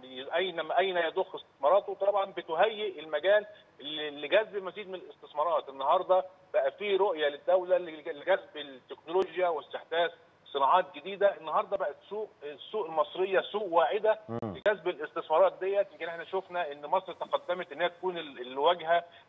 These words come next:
Speaker 1: الجاذبه على مستوى القاره والمنطقه، هي بالفعل هي واجهه جاذبه، تم استحداث بنيه تحتيه بقت فيها توفير سبل النجاح المشروعات، <coughs> اصلاح، اصلاح في البنيه التحتيه وتوفير سبل الطاقه،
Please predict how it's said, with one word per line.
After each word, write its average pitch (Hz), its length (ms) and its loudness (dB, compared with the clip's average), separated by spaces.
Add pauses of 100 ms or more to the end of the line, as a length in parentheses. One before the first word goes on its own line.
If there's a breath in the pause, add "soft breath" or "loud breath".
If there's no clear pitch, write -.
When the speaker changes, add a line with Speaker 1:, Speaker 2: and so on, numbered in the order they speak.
Speaker 1:
الجاذبه 170 680 2
على 143 240 0
مستوى 151 320 0
القاره 170 400 4
والمنطقه، 160 640 2 (340)
هي 170 180 -2
بالفعل 196 520 0
هي 156 100 -2
واجهه 170 220 2
جاذبه، 156 460 0
تم 180 320 -4
استحداث - 600 -8
بنيه 165 160 -8
تحتيه 175 460 -2
بقت 156 220 0 (300)
فيها 190 240 4
توفير 190 520 -2 (360 loud breath)
سبل 208 340 2 (220)
النجاح 143 540 2
المشروعات، 147 540 4
<coughs> - 760 6
اصلاح، 190 300 4 (160)
اصلاح 180 220 2
في - 60 -18
البنيه 170 240 -8
التحتيه 170 480 -4
وتوفير 156 540 -4 (100)
سبل 156 220 -8
الطاقه، 190 600 2